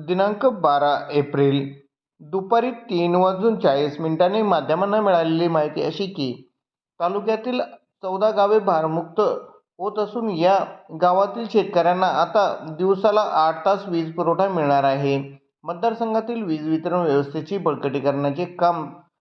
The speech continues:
प्राधान्याने करण्यात येत असल्याने शेतकऱ्यांना दिवसा वीज पुरवठा तसेच सिल्लोड सोयगाव मतदारसंघातील लवकरच भारनियम मुक्त होणार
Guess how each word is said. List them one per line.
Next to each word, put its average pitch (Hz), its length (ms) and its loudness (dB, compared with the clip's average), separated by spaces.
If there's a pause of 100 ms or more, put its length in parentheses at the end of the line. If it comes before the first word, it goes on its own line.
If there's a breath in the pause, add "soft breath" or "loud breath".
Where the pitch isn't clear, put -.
(140)
प्राधान्याने 190 480 -4
करण्यात 170 380 -2
येत 160 200 -6
असल्याने 175 500 0 (500)
शेतकऱ्यांना 208 500 -4
दिवसा 180 320 -4
वीज 165 260 -2
पुरवठा 170 300 0 (120)
तसेच 156 320 -8
सिल्लोड 175 280 0
सोयगाव 165 440 0
मतदारसंघातील 170 840 0
लवकरच 170 400 0
भारनियम 156 580 0
मुक्त 156 300 -6
होणार 160 480 0